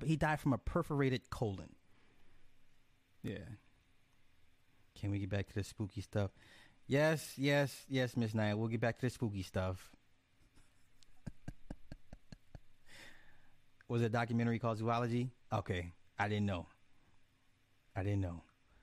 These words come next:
Um, <laughs> that's the name of the horse, <laughs> Mister Hands. Yeah. I'm sure some of y'all are looking this shit up right the fuck now to verify what I'm saying. Hey, what's that?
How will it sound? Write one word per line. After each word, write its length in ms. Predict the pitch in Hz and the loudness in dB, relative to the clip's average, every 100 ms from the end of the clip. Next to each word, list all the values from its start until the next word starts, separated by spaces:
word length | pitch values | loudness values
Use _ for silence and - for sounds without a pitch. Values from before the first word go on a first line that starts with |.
| - - 98 | -20 -6 -2
Um, 960 | 101 104 104 104 104 104 104 104 104 101 - _ - - | 0 2 2 2 2 2 2 2 2 0 -6 _ -20 -10
<laughs> 60 | - - - - - - - - - - - - - - - - - - - - - - - - - - - - - - - - - - - | -10 -10 -16 -16 -20 -16 -12 -10 -8 -6 -8 -6 -6 -6 -6 -6 -6 -6 -6 -6 -8 -8 -10 -12 -14 -14 -12 -12 -12 -16 -16 -10 -10 -10 2
that's 200 | 202 214 233 | 6 6 6
the 40 | |
name 140 | 226 | 6
of 60 | 226 | 6
the 80 | 220 | 4
horse, 360 | 254 220 - - | 4 2 0 0
<laughs> 20 | |
Mister 280 | 233 - - | 0 0 -2
Hands. 560 | 220 262 - 127 - - - - - - - 123 | 0 0 0 -10 -10 -20 -20 -20 -20 -18 -6 4
Yeah. 320 | 185 175 117 - - - - - | 6 6 2 -6 -20 -20 -8 2
I'm 160 | 170 190 | 4 4
sure 180 | 180 | 2
some 220 | - 180 165 | 2 2 4
of 40 | |
y'all 280 | 143 131 110 | 6 4 2
are 20 | |
looking 240 | 120 135 | 2 4
this 120 | 127 - | 2 2
shit 100 | 123 | 0
up 120 | 101 | 2
right 200 | 110 - | 0 0
the 80 | - | -2
fuck 260 | 120 113 | -2 2
now 180 | 110 104 | 2 2
to 120 | - | 0
verify 440 | 101 120 117 - 101 | 0 2 2 2 0
what 140 | 101 | 0
I'm 120 | 101 | -2
saying. 500 | 113 131 113 92 98 - - - - - - - _ - - - _ _ _ _ _ _ - - - | -2 0 0 0 -8 -14 -20 -20 -20 -20 -20 -20 _ -20 -20 -20 _ _ _ _ _ _ -20 -10 0
Hey, 160 | 135 123 | 2 4
what's 260 | 151 151 | 2 2
that? 260 | 175 151 | 2 2